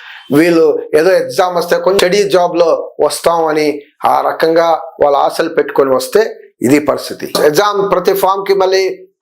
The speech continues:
వంద రూపాయల నుంచి ఐదు వందలు, ఎనిమిది వందలు ఫీజు, మళ్ళీ ఆ ఫీజుకి జిఎస్టీ, ఇది దారుణం. అందుకే వేలాది మంది టీచర్స్ కూడా వచ్చారు ఈ పాల్-, ఈ ప్రొటెస్ట్లో పాల్గొనడానికి.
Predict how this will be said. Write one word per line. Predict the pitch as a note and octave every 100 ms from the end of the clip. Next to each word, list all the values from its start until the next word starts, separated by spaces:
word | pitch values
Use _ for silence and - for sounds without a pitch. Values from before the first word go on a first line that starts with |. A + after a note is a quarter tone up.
| -
వంద | B2+ F3+
రూపాయల | F#3 F3+ F3+ F3+
నుంచి | F3 F3
ఐదు | E3 D#3+ E3
వందలు, | E3+ D#3+ D3+ C#3+ C3+
ఎనిమిది | D3 E3 D#3+
వందలు | D#3 D#3+ D#3+ C3 - - - - - - -
ఫీజు, | - F3 - A2 - - - - - - -
మళ్ళీ | C#3+ G#3
ఆ | G3 F3+
ఫీజుకి | G3+ G#3 A3 C#3+
జిఎస్టీ, | F#3 G#3 - D3+ G#2+ - _ - - - - - - -
ఇది | D#3 G3+
దారుణం. | E3+ E3+ D#3 C3 -
అందుకే | E3 E3+ F#3+ D#3
వేలాది | - D#3+ E3+ E3
మంది | D3+ D3+ D3+ C3+
టీచర్స్ | - - - B3+ C4 B3+
కూడా | B3 G#3
వచ్చారు | C#3 C#3+
ఈ | B2+
పాల్-, | - C3 B2
ఈ | A#2+ B2
ప్రొటెస్ట్లో | - D3 C#3+ - B2+
పాల్గొనడానికి. | - C3 A2+ - - -